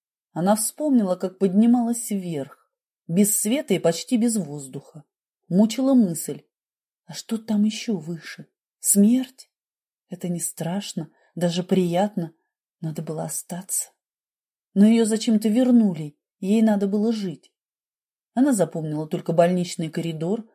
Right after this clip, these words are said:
по которому её везли на каталке. Потом Марту бережно, словно бы она и впрямь была из стекла, переложили на кровать. Рядом поставили капельницу.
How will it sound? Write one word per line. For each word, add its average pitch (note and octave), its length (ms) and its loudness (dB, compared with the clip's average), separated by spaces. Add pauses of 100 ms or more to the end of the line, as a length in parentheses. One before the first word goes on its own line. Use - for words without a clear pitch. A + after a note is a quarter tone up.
(140)
по G3+ 100 -2
которому G#3+ 480 6
её A3 240 4
везли G#3+ 340 0
на F#3 120 -6
каталке. F3+ 680 -2 (1160)
Потом G#3 400 4
Марту G#3+ 400 2
бережно, G3+ 480 0
словно G3 460 0
бы G3 140 2
она G3+ 320 2
и G#3+ 40 -2
впрямь G#3 500 -2
была E3+ 260 -2
из D3+ 200 -8
стекла, F#3+ 600 -6 (440)
переложили F3+ 580 2
на G3+ 160 2
кровать. G3 580 -4 (800)
Рядом G#3 380 4
поставили G3+ 580 -2
капельницу. C#3+ 920 -10